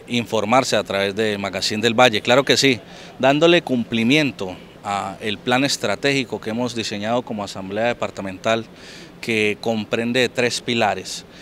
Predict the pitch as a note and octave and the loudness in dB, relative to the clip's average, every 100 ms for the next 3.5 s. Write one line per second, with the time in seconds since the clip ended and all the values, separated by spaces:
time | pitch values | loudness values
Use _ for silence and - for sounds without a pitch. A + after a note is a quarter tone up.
0 | - - A2+ - A2+ A#2+ D3 D#3 C#3+ C3 | -12 -2 -2 0 0 4 4 4 2 -2
1 | C#3 - G#2+ F2+ A2+ A2 C3+ D3+ D#3+ D#3 | -4 -4 -6 -4 -6 0 4 4 2 -4
2 | - B2+ A2+ F2 G#2+ - G#2+ G#2+ A#2 B2 | -6 -8 -8 -8 -6 -4 -4 -4 -4 -4
3 | - G#2 G#2 - | -4 -4 -4 -8